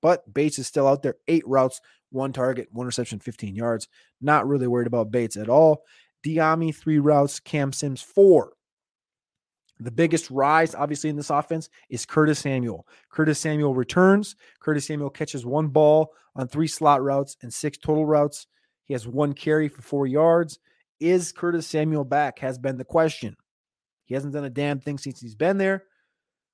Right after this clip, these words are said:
Obviously, everyone was like, "Whoa, wh-, what's Curtis Samuel gonna bring to this offense?" And the answer was, <gasps> "We don't know."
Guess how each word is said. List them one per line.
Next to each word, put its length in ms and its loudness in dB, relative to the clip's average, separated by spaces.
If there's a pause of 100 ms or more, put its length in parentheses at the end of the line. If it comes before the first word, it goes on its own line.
(120)
Obviously, 440 -2
everyone 260 -6
was 120 -10
like, 220 -14
"Whoa, 260 -6
wh-, 280 -8
what's 320 -4
Curtis 320 0
Samuel 320 0
gonna 160 -2
bring 200 -4
to 60 -10
this 140 -8
offense?" 560 -4 (340)
And 140 -10
the 80 -2
answer 260 -2
was, 380 2 (440)
<gasps> 1800 -20
"We 160 -2
don't 160 2
know." 220 -2